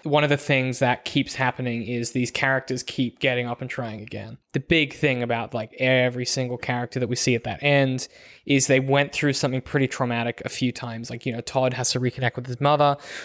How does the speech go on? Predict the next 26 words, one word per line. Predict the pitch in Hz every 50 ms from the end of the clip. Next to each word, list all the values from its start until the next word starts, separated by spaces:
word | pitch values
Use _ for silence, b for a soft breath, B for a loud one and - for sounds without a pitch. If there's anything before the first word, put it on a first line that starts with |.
| B B B
Um, | 254 240 -
he | - 151 139
goes | - 139 131 127 127 -
through | - - 131 127 127
that, | 127 120 120 - -
that | 131 131 127 -
discovery | 131 - - - 135 123 123 131 127 131 131
of | 131 -
his | - 135 123 -
kinda | - - 131 123 120
asexuality | 123 120 - - 127 - - 135 131 123 127 127 127 123 131 123
and | 123
the | 123
difficulties | - 131 127 - - 131 127 - 127 -
he | - 113
experiences | 117 - - - 131 123 120 - 135 - -
with | 131 -
that. | - 156 147 139 131 - B B B B B B B B
Obviously, | 135 135 - 135 127
Bojack | - 131 127 127 123 127 117 117
has, | - 131 120 123
like, | 120 113 -
just | - 127 - - - -
myriad | 127 131 135 139 135 127 127 127 123 120 120
<laughs> |
issues. | 120 117 - - 131 127 120 123 - -